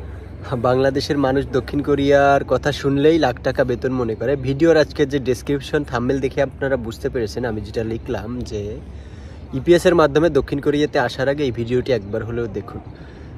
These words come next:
কেন দেখতে বলা হয়েছে এই কথাগুলো আমি ভিডিওর ভিতরে clear করার চেষ্টা করব। আহ, তো আমি হচ্ছে বসে আছি আমার কোম্পানির সামনের যে রাস্তা, সেই রাস্তার পাশে বিকালবেলা। তো মূল কথায় আসা যাক, যে এই কথাটা কেন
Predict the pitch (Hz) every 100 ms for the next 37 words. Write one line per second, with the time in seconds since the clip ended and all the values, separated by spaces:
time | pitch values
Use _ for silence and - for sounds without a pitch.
0 | - - 127 131 147 143 - 151 147 139
1 | 135 147 - 147 127 120 131 143 143 127
2 | 120 117 123 131 117 120 135 135 117 120
3 | 127 131 127 123 135 - 127 101 98 127
4 | - 110 107 107 113 113 127 131 - 147
5 | 120 113 - 131 123 143 127 113 117 113
6 | - 113 110 123 120 123 117 113 113 104
7 | 127 110 104 - 147 165 185 - 127 113
8 | - 139 - 113 - 139 - - - -
9 | - - - - 131 143 170 160 117 131
10 | 165 - - - - - - - - -
11 | - - - - - 117 113 110 139 151
12 | 156 175 180 151 156 131 123 113 123 127
13 | - - - - 143 160 156 185 - 165